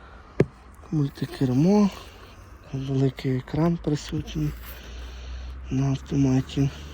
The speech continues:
на кліматі. І от такі, значить, у нас сьогодні автомобілі на огляді. І вже наближається вечір, тому буду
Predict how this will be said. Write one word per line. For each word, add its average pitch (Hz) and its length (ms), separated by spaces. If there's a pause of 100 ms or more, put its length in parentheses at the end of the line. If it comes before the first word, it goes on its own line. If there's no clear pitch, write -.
(320)
на 139 100
кліматі. 147 680 (4000)
І 151 120
от 147 140
такі, 165 500 (1400)
значить, 151 460
у - 20
нас 147 240
сьогодні 143 440
автомобілі 143 720
на 214 120
огляді. 208 600 (4000)
І 151 140
вже 147 280
наближається 139 840
вечір, 156 420
тому 151 320
буду 147 360